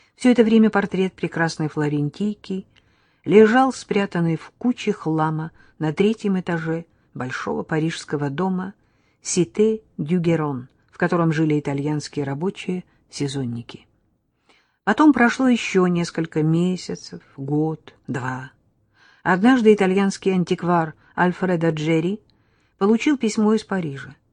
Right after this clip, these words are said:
На плохой школьной бумаге неуклюжими буквами некто Винченцо Леонарди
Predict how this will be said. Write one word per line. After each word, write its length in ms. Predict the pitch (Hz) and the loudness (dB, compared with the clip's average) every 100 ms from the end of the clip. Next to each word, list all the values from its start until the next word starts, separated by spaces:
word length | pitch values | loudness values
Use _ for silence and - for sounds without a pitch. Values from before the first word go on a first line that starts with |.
| _ _ - | _ _ -6
На 80 | 185 | 0
плохой 320 | 208 220 302 | 2 4 2
школьной 380 | - 302 302 269 | 2 4 6 6
бумаге 480 | 214 208 202 202 202 | 6 6 6 2 2
неуклюжими 640 | 208 208 233 247 214 202 | 2 0 0 2 4 2
буквами 640 | 175 214 208 196 185 190 - _ _ _ _ _ | 2 -2 -4 -4 -2 -4 -8 _ _ _ _ _
некто 480 | 185 208 240 - 196 | 2 6 6 2 -2
Винченцо 1000 | 175 190 202 - 202 190 170 - 156 147 - _ - | 2 2 2 2 0 0 -2 -4 -6 -6 -12 _ 0
Леонарди 880 | 196 226 190 156 143 143 147 196 | 4 4 4 2 0 -4 -6 -10